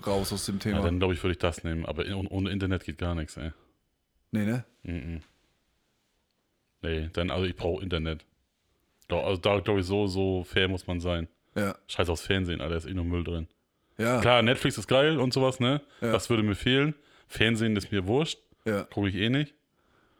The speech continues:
Speaker 1: Also allgemein diese ganze Filmsparte und Seriensparte
Speaker 2: Ja, ist
Speaker 1: ist
Speaker 2: natürlich heftig, dass man das nicht hat, so, ne?
Speaker 1: Ja. Aber ist fürs Überleben nicht notwendig, während Internet ja schon irgendwie, äh, so
Speaker 2: Ja,
Speaker 1: seine
Speaker 2: also,
Speaker 1: Berechtigung
Speaker 2: äh,
Speaker 1: hat als
Speaker 2: ob man's braucht, weiß man nicht, ne? Aber,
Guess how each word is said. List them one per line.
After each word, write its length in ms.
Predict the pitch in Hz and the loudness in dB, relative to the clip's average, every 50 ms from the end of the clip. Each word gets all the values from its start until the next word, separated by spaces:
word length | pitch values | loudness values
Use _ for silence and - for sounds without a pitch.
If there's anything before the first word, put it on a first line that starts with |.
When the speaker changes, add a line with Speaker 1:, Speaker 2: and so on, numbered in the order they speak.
| _ _ _ _ _ _ _ _ - | _ _ _ _ _ _ _ _ -6
Speaker 1:
Also 160 | 107 110 120 | -4 -2 0
allgemein 400 | 113 123 135 127 135 139 147 147 | 2 2 2 2 2 2 2 2
diese 120 | 139 120 117 | 2 2 2
ganze 200 | 123 131 120 120 | 2 2 2 0
Filmsparte 720 | - - 147 151 165 156 143 - - 160 143 139 135 135 | 0 2 2 2 2 2 0 0 2 4 4 4 4 2
und 80 | 127 123 | 2 2
Seriensparte 720 | 113 127 147 139 131 127 113 - - 127 123 127 120 113 | 2 2 2 2 2 2 0 0 2 2 2 4 6 6
Speaker 2:
Ja, 260 | 110 110 113 117 120 | 6 8 8 6 6
ist 340 | 110 117 110 92 - - - - | 6 4 2 0 0 0 0 2
Speaker 1:
ist 180 | 120 107 - - | 2 2 4 4
Speaker 2:
natürlich 380 | 120 113 110 107 101 95 - | 4 4 4 2 0 -2 -4
heftig, 480 | - 95 113 117 - - 98 90 87 87 | -2 0 0 0 0 0 0 0 0 0
dass 160 | - 95 - | -2 -4 -2
man 180 | - 104 98 98 | 0 0 2 2
das 160 | 98 90 - | 0 0 -2
nicht 200 | 107 117 113 - | -2 -2 0 2
hat, 200 | 98 87 82 80 | 2 0 0 0
so, 160 | 85 87 87 | -4 -4 -2
ne? 240 | 87 90 92 107 117 - _ - | 0 0 0 0 -2 -4 _ -4
Speaker 1:
Ja. 300 | 107 107 104 101 92 - - _ _ _ _ _ | -2 0 0 -2 -4 -6 -10 _ _ _ _ _
Aber 200 | - 117 127 147 151 | 0 2 2 4 2
ist 200 | 156 147 - - | 2 2 0 0
fürs 240 | - 147 139 113 | 0 0 0 2
Überleben 400 | 165 147 143 131 135 151 160 147 | 2 2 4 4 4 4 4 4
nicht 160 | 139 131 123 117 | 2 2 2 4
notwendig, 560 | 123 127 117 110 123 123 127 151 160 135 127 | 2 2 2 2 2 2 2 2 0 0 2
während 260 | 139 139 131 135 - | 2 2 2 0 0
Internet 360 | 143 143 135 151 151 147 135 | -2 0 2 2 2 2 2
ja 80 | 143 127 | 2 2
schon 360 | - - 139 135 147 147 147 | 2 2 2 2 2 2 0
irgendwie, 640 | 135 143 151 147 143 143 139 131 135 135 135 135 131 | 0 0 2 2 2 2 2 2 4 4 4 2 2
äh, 140 | 131 98 - 117 | 0 -2 -2 -2
so 60 | 123 | -2
Speaker 2:
Ja, 40 | 117 | 0
Speaker 1:
seine 280 | 87 92 95 101 110 107 | 2 4 4 6 6 6
Speaker 2:
also, 120 | 104 117 - | 4 4 2
Speaker 1:
Berechtigung 380 | 123 - - 104 113 120 117 120 | 2 2 2 2 2 2 2 0
Speaker 2:
äh, 20 | |
Speaker 1:
hat 240 | 127 127 - - 85 | 0 -2 -4 -4 -4
als 240 | 117 - - 85 92 | -4 -2 -2 -2 0
Speaker 2:
ob 60 | 95 | 0
man's 200 | 98 98 92 - | 0 0 0 -2
braucht, 340 | - 87 98 107 113 101 92 | 0 2 4 4 4 4 2
weiß 220 | 95 98 101 - | 2 2 2 0
man 140 | - 98 95 | 0 -2 0
nicht, 160 | 92 87 - | 0 -2 0
ne? 120 | 101 107 113 | 0 0 2
Aber, 320 | 113 113 107 110 101 92 | 4 4 4 4 4 2